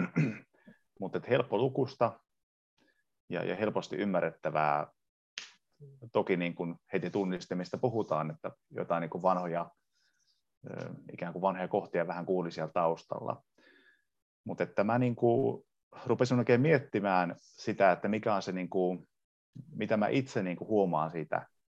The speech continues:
Raamatun kohdasta, mikä on niin kun itselle ominaista oman persoonan kautta huomata. Niin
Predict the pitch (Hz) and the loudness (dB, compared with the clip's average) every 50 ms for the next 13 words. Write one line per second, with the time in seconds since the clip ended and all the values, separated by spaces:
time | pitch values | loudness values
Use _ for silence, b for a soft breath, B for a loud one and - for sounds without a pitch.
0 | _ - - 98 95 90 85 78 78 - - - 92 85 82 80 - 98 101 98 | _ -10 0 2 2 2 2 -2 -6 -6 -6 -6 -4 -4 -6 -6 -6 -6 -6 0
1 | - 110 95 95 90 - 107 117 117 - - 90 92 - - 117 107 101 90 87 | 0 0 0 0 -2 -2 -2 -2 -2 -2 -2 -2 0 2 2 2 2 0 -2 -2
2 | 85 73 73 78 - - - 78 - _ _ _ _ _ - 92 92 92 85 107 | -2 -2 -4 -4 -4 -6 -6 -6 -6 _ _ _ _ _ -8 -6 -6 -2 2 2
3 | 104 101 92 - 82 73 - 80 78 76 78 - - 90 92 90 82 82 85 - | 2 2 0 -4 -4 -4 -4 0 0 0 0 0 -6 -2 0 0 0 0 -2 -4
4 | - - - - _ _ _ _ _ _ _ _ _ _ _ _ - _ _ _ | -6 -8 -8 -8 _ _ _ _ _ _ _ _ _ _ _ _ -20 _ _ _
5 | _ _ - - 95 92 90 90 92 | _ _ -10 -6 -4 -2 -2 -4 -4